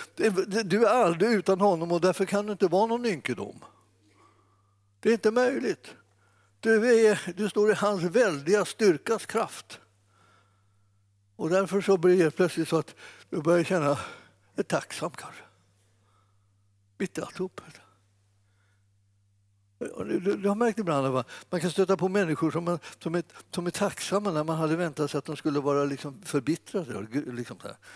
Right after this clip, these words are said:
så gnissla tänder och så, så här, orättvisorna i världen. Och så, en del blir ju såna då när de märker liksom att de inte har fått och andra har fått och inte har blivit som andra har det. När de börjar gnissla tänder så här.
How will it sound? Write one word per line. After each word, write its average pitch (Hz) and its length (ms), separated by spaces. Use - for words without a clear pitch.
så 151 120
gnissla 151 480
tänder 165 440
och - 100
så, - 80
så - 60
här, - 160
orättvisorna 143 1000
i 131 40
världen. 135 420
Och 131 160
så, 127 140
en 135 140
del 190 180
blir 156 120
ju 143 80
såna 139 300
då 110 140
när 120 120
de 113 80
märker 117 280
liksom 113 260
att 110 100
de 117 160
inte 120 160
har 117 80
fått 113 220
och 135 80
andra 123 240
har 135 60
fått - 280
och - 140
inte 127 220
har 131 280
blivit 123 260
som 123 200
andra 123 240
har 120 180
det. 120 60
När 160 140
de 160 120
börjar 160 200
gnissla 156 600
tänder 147 340
så - 100
här. - 80